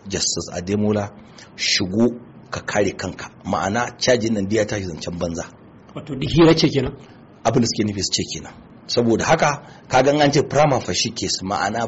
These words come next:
Speaker 1: babu dalilin da za a ci gaba da tuhumar mutumin nan har ta kai ga, wato, ya, ya zo ya faɗi nasa ba'asin. Ba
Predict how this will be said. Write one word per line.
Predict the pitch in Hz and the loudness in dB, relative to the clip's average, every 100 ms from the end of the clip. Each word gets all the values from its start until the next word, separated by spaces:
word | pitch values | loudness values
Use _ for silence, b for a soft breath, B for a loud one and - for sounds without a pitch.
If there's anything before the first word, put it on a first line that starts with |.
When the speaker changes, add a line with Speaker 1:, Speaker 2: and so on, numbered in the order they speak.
| 104 | 0
Speaker 1:
babu | 143 165 156 | 6 6 6
dalilin | 127 120 120 139 143 131 107 | 2 0 2 4 4 4 2
da | 98 | 2
za | 110 123 | 0 0
a | - | -4
ci | 110 | -4
gaba | 104 101 | 0 0
da | |
tuhumar | 90 87 104 90 | -2 -4 -2 -2
mutumin | 80 104 101 98 | -4 -4 -2 -2
nan | 101 B B B | -4 B B B
har | - 127 | 0 0
ta | 110 | 0
kai | - 107 104 | -2 0 0
ga, | 92 101 - - - - | 0 0 -2 -18 -20 -6
wato, | 90 85 92 | -4 -2 -2
ya, | 90 85 - | -2 -4 -4
ya | 92 | -2
zo | 87 110 127 | 0 4 6
ya | 113 | 6
faɗi | - - 117 107 | 2 -2 -4 -2
nasa | 117 123 101 | 0 2 2
ba'asin. | 104 90 - 80 - - - - - - - | 0 0 -4 -8 -16 -20 -20 -20 -20 -20 -14
Ba | 104 110 | 2 4